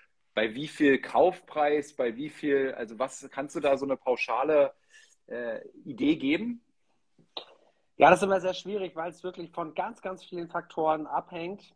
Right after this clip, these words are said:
Speaker 2: Deswegen haben wir dazu auch ein ganzes Buch geschrieben.
Speaker 1: <laughs>
Speaker 2: Sonst hätten wir das wahrscheinlich mit zwei, drei Seiten geschaffen. Es ist wirklich sehr komplex, ne? Die Frage ist immer,
Speaker 1: Mhm.
Speaker 2: was hat man vor, ne? Wann will man an das Geld ran?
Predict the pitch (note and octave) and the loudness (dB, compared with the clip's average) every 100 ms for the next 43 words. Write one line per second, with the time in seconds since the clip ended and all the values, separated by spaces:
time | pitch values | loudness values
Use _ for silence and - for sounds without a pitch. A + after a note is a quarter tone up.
0 | _ D#3 E3 D#3+ D#3+ D3+ D#3 E3 D3 D3+ | _ -8 -6 -4 -4 -4 -6 -2 -2 -2
1 | F3+ C4 E3+ D#3 F#3 - E3+ - F#3+ B3 | -4 -6 -6 -4 -4 -2 -6 -2 -2 -2
2 | C#4+ _ - D#4+ F#4 F#4 D#4 F#3+ F#3 A#3+ | -10 _ -8 -6 -2 -2 0 2 4 2
3 | A#3 G#3 G#3+ G#3+ G#3 G3+ G#3 G3+ F#3+ F3 | 0 -2 -2 -4 -6 -8 -6 -4 -6 -6
4 | F3+ F3 E3 - D#3+ D#3+ D3+ _ _ _ | -8 -10 -14 -14 -12 -12 -16 _ _ _
5 | D3+ F3+ G3 G3 E3+ F3 E3 E3+ E3 D#3 | -14 -10 -8 -8 -8 -8 -6 -8 -6 -6
6 | D3 D3 D#3+ D#3 E3 E3+ E3 E3+ D#3 D#3+ | -6 -8 -10 -6 -2 -2 -2 -4 -4 -4
7 | F3+ D3+ D3+ D#3 - D#3+ C3+ G#2+ C3 D3 | -4 -8 -10 -8 0 2 2 -2 -8 -8
8 | C#3+ _ _ _ _ _ D#3 E3+ E3+ F3 | -8 _ _ _ _ _ 0 0 0 -2
9 | E3+ D#3+ D#3 D3+ D#3+ D3+ D3 D#3 F#3 G3 | -2 -4 -6 -6 -6 -6 0 0 0 -4